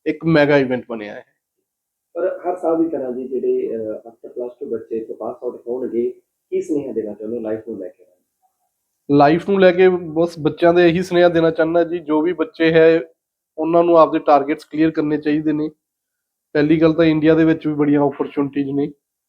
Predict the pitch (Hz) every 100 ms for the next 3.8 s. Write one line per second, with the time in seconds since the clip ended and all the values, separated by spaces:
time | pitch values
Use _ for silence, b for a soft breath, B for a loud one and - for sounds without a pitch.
0 | _ _ _ - 135 156 156 156 151 147
1 | 170 160 160 147 147 139 147 151 143 147
2 | 147 151 147 147 147 143 143 135 151 147
3 | 139 135 131 131 127 135 131 135